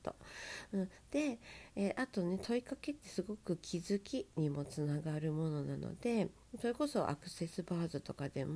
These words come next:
もう問いかけっていう言葉がすごい出てきたりもする。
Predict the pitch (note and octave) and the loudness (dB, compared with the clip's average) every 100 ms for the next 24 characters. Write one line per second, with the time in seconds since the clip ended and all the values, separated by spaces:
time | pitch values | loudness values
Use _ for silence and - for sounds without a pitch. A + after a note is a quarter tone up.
0 | F3 - - - - D#3+ - D3+ D3 - | 0 0 -4 -10 -8 -8 -2 -2 -2 -6
1 | - G3+ G3+ - - - - - B2+ - | 0 2 2 0 -4 -6 -6 -6 -4 -2
2 | C3+ - D3+ D3 G#3+ E3 D#3 C3+ - - | -4 -2 -2 2 2 2 -4 -8 -6 -6
3 | B2+ - - C#3 - - C3 | -6 -6 -8 -8 -8 -4 -4